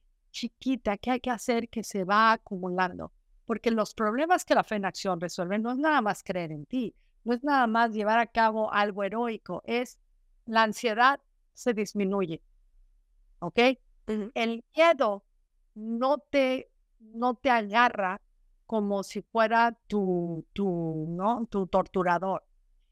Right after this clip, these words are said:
Speaker 1: El me-, el, la ansiedad se disminuye. El miedo no es que desaparezca, pero en presencia de la fe el miedo no existe.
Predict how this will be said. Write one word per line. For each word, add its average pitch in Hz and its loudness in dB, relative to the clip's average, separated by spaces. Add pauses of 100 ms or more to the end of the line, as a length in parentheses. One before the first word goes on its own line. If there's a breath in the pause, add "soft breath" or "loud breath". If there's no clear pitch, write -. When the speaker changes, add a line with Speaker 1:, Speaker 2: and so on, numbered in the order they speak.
(260)
Speaker 1:
El 208 -2
me-, 262 2 (160)
el, 233 -6
la 233 4
ansiedad 220 2
se 285 -8
disminuye. 185 -6 (380)
El 233 0
miedo 285 2
no 294 4
es 311 0
que 370 0
desaparezca, 220 0
pero 208 0
en 196 -2
presencia 247 -2
de 247 2
la 196 4
fe 233 -6
el 220 -2
miedo 196 -2
no 185 -6
existe. - -12